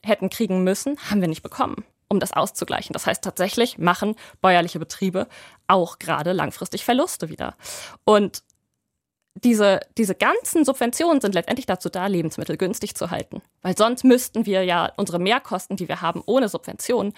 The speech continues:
auf die Preise draufschlagen. Das heißt, für die Verbraucherinnen und Verbraucher würde, würden die Kosten steigen.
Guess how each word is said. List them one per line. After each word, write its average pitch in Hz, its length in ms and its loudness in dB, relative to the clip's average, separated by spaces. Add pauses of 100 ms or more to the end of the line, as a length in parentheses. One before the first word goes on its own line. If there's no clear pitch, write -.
(140)
auf 208 140 0
die 233 80 -4
Preise 285 320 0
draufschlagen. - 640 -8
Das 196 160 0
heißt, 185 160 0
für - 80 -8
die 190 60 -2
Verbraucherinnen 185 560 -2
und 185 100 -10
Verbraucher 180 500 0 (400)
würde, 214 480 4 (120)
würden 202 300 2
die 196 100 -2
Kosten - 420 -4
steigen. - 480 -8